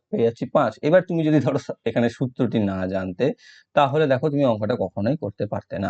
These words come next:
আন্দাজে এক আলাদা ব্যাপার এবং সিওরিটি হয়ে আলাদা ব্যাপার। তো অপশন ডি হচ্ছে এটি সঠিক উত্তর এবং সেই জন্যই তোমাদের বারবার বলবো মিনিমাম যে সমস্ত সূত্রগুলো প্রয়োজন সেই সূত্রগুলো তোমরা অবশ্যই ডেইলি বেসিসে পড়ো, মুখস্থ করতেই হবে না এবং জিনিসগুলোকে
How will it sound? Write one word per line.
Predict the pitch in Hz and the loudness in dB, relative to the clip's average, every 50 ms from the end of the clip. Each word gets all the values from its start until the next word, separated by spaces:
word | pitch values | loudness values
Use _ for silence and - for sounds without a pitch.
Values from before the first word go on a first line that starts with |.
| - _ _ | -8 _ _
আন্দাজে | - 113 120 127 131 139 139 143 143 127 | 0 2 2 4 2 2 2 4 4 2
এক | - - - | 2 0 2
আলাদা | 107 104 101 101 98 | 2 4 4 2 0
ব্যাপার | 98 98 92 - - - - 117 | -2 -4 -2 -2 -4 -2 -2 -4
এবং | 110 110 110 | -4 -4 -4
সিওরিটি | 107 - - 120 117 120 117 113 - 120 | -6 -4 -2 0 0 0 0 -2 -2 -2
হয়ে | 117 117 131 131 | 0 2 0 2
আলাদা | 107 101 90 95 | 0 0 -2 -2
ব্যাপার। | - - - - - - _ - - - _ _ | -4 -4 -6 -8 -10 -12 _ -20 -20 -20 _ _
তো | - 123 117 | 2 4 4
অপশন | 113 - - 143 135 120 113 | 4 2 0 0 0 0 0
ডি | 127 143 139 | 0 0 0
হচ্ছে | 127 127 127 135 | 0 -2 -2 -4
এটি | 120 127 | -6 -4
সঠিক | - 131 117 120 143 | -2 -4 -4 -4 -6
উত্তর | 165 123 - 160 156 | -6 -4 0 0 2
এবং | 143 127 | 2 2
সেই | 120 - 123 117 | 2 0 0 0
জন্যই | 127 131 139 139 131 - | 2 2 2 2 0 0
তোমাদের | - 110 110 107 104 | 0 0 0 2 2
বারবার | 98 101 101 104 104 117 120 120 | 4 4 4 4 4 4 4 4
বলবো | 117 120 123 123 127 131 131 | 2 0 0 2 2 2 2
মিনিমাম | 120 110 110 113 120 131 127 123 | 0 0 0 0 0 2 2 0
যে | 120 120 | -2 -2
সমস্ত | - 123 117 - | -4 -6 -8 -6
সূত্রগুলো | 120 - - - - - 120 113 - - - | -8 -10 -10 -12 -8 -6 -2 0 0 0 2
প্রয়োজন | 117 113 113 120 151 - - - - _ _ - - | 2 2 2 0 -2 -4 -6 -12 -20 _ _ -6 -2
সেই | 127 117 117 | -2 -2 0
সূত্রগুলো | - 110 - - 101 101 110 107 | -2 -6 -4 -2 -2 0 0 0
তোমরা | 107 107 120 | 2 4 4
অবশ্যই | 110 98 95 101 101 - - 127 147 165 - _ _ _ - 123 | 4 4 2 0 -4 -4 -2 -2 -2 -2 -4 _ _ _ -2 0
ডেইলি | 127 143 156 147 | 2 2 4 2
বেসিসে | 147 - 147 131 - 135 123 | 2 0 0 -4 -4 -2 2
পড়ো, | 135 131 139 151 156 131 | 2 2 2 2 0 -2
মুখস্থ | 110 101 - 107 101 - 113 | -2 -4 -4 -8 -6 -6 -4
করতেই | 101 113 110 110 - 143 139 127 127 | -2 -2 -4 -2 0 0 2 4 4
হবে | 123 131 127 | 4 2 2
না | 131 139 - _ _ _ _ _ _ | 0 -2 -6 _ _ _ _ _ _
এবং | 123 117 120 151 151 123 110 | 0 2 2 4 2 2 2
জিনিসগুলোকে | 110 110 107 104 110 110 110 147 | 0 0 0 0 -2 -2 0 0